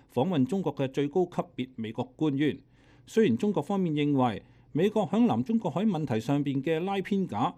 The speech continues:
挑起事端，但係美國國內包括軍方嘅一啲人士真係認為奧巴馬政府響呢個問題上邊對中國唔夠強硬。有人甚至認為響海牙仲裁庭作出裁決之後，奧巴馬係派遣賴斯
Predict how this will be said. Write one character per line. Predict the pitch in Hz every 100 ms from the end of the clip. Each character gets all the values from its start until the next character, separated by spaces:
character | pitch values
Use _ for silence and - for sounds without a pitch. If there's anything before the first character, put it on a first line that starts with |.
| - -
挑 | 240 196
起 | 147
事 | 180 151 131
端， | 190 160 113 -
但 | - 190
係 | 185
美 | 170 156
國 | 202 202
國 | - 185 185
內 | 143 110 - -
包 | 226
括 | 220 180
軍 | 185 226 214
方 | 220
嘅 | 190
一 | 196
啲 | 208 202
人 | 117
士 | 226 139
真 | 202
係 | 175
認 | 127 131 127
為 | 113 92 -
奧 | 143
巴 | 170 190
馬 | 151
政 | 147 156 143
府 | 143 185
響 | 151 202
呢 | 226
個 |
問 | 175 139 135
題 | 110
上 | 110 143
邊 | 139 135
對 | 139 165
中 | 165 220
國 | 185 151 -
唔 | 113 113
夠 | 160 156 -
強 | 98
硬。 | 107 123 92 - _ _
有 | 135
人 | 185 127
甚 | 117 160
至 | 151 185
認 | 151 139
為 | 120 98 - _ -
響 | 175 226
海 | - 139 202
牙 | 170 123
仲 | - 147 143
裁 | 123 113
庭 | 117 117
作 | 175
出 | -
裁 | 220 - 107
決 | 104 143
之 | 185
後， | 156 123 90 - _ _
奧 | - 202
巴 | 208 233
馬 | 208 156 - -
係 | - 165
派 | 160 185 175
遣 | 160 208
賴 | 170 151
斯 | 147